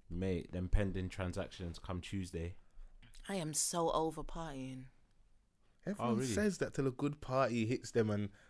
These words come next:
Speaker 3: I catch you out here just
Speaker 2: Concert, um, a
Speaker 1: Carnival.
Speaker 2: festival, carnival, those types of things, yeah, but going out
Speaker 3: Or a
Speaker 2: in
Speaker 3: casual
Speaker 2: the
Speaker 3: Thursday night, you don't
Speaker 2: evening,
Speaker 3: fancy it?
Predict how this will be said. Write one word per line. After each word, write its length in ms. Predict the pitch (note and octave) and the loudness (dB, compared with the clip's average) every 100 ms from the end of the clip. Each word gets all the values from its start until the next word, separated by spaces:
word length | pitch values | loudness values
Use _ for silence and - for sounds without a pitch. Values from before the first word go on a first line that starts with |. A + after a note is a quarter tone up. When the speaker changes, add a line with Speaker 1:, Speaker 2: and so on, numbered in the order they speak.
| - | -12
Speaker 3:
I 60 | - | -6
catch 260 | - - | -6 -4
you 60 | G#2+ - | -6 0
out 280 | A2+ A2 G#2+ | 2 2 2
here 180 | G2+ | 0
just 260 | F#2+ G2 - | 0 -6 -4
Speaker 2:
Concert, 840 | - G#3+ G#3 - - F#3 F#3 F3+ - - - - | 4 4 4 0 4 8 8 6 2 -6 -16 -4
um, 380 | D#3 D#3 D3 D3 | 2 2 2 0
a 20 | |
Speaker 1:
Carnival. 260 | C#3+ G2+ F#3 | 0 2 4
Speaker 2:
festival, 760 | F#3+ F#3+ F#3+ D3+ E3+ E3 D#3+ | 6 6 2 2 4 6 6
carnival, 460 | D#3 - E3 D#3+ D3+ | 4 6 6 6 2
those 240 | D3+ D#3+ | 2 2
types 240 | D#3+ C#3+ - | 2 0 0
of 80 | C#3 | -6
things, 320 | C#3+ C#3+ C#3+ | -6 -4 0
yeah, 240 | D3 C#3+ | 2 2
but 260 | B2+ A2+ - - - - - - - - - _ _ - - | 0 -4 -6 -14 -20 -20 -20 -20 -20 -20 -20 _ _ -20 2
going 320 | D#3+ E3+ E3+ | 6 8 8
out 360 | E3 D#3 D#3 C#3+ | 8 10 8 6
Speaker 3:
Or 60 | |
a 40 | - | 4
Speaker 2:
in 40 | |
Speaker 3:
casual 240 | C3+ B2 A#2 | 8 8 8
Speaker 2:
the 80 | - | 12
Speaker 3:
Thursday 360 | B2+ A#2+ A#2+ | 12 12 10
night, 180 | B2+ A#2 | 10 8
you 40 | |
don't 100 | A2+ | 8
Speaker 2:
evening, 80 | A#2+ | 6
Speaker 3:
fancy 340 | B2+ B2 - | 4 2 4
it? 140 | G#2+ | 2